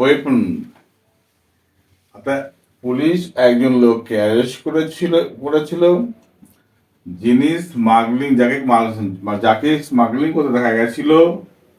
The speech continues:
বর্তমানে সে এখন কোথায় আছে? জেলে আছে। তাহলে বর্তমানে he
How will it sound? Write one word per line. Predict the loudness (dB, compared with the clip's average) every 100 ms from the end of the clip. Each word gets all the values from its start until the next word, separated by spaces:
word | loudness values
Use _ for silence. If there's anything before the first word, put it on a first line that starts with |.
| _ _ _ _ _ _ _ -4
বর্তমানে | 0 0 0 -2 0 0 0
সে | 0
এখন | 0 -2 -6 -4
কোথায় | -4 0 4
আছে? | 4 2 -2 -4
জেলে | -4 -2 -2
আছে। | -2 -4 -10 -18
তাহলে | -20 _ -12
বর্তমানে | -6 -6 -6 -4 -2 2 2 2 0 -4 -12 _ _
he | -12